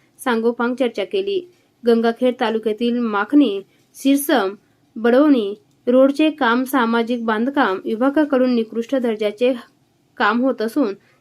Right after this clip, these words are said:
सर्व कामाची चौकशी करण्यात यावी, असे निवेदनावर मनोज मुरकुटे यांनी केले आहे. त्यासोबतच मौजे पिंपळदरी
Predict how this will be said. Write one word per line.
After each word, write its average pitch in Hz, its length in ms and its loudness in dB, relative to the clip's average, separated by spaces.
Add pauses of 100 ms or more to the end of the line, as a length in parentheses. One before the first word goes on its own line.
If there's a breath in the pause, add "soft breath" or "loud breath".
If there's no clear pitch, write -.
(160)
सर्व 294 220 4
कामाची 269 500 2
चौकशी 233 500 0
करण्यात 226 400 -4
यावी, 247 280 0
असे 233 300 -2
निवेदनावर 240 760 0
मनोज 233 320 -2
मुरकुटे 254 420 0
यांनी 233 280 -2
केले 226 260 -2
आहे. 190 300 -2 (420 soft breath)
त्यासोबतच 226 720 -4
मौजे 214 360 -4
पिंपळदरी 233 720 -2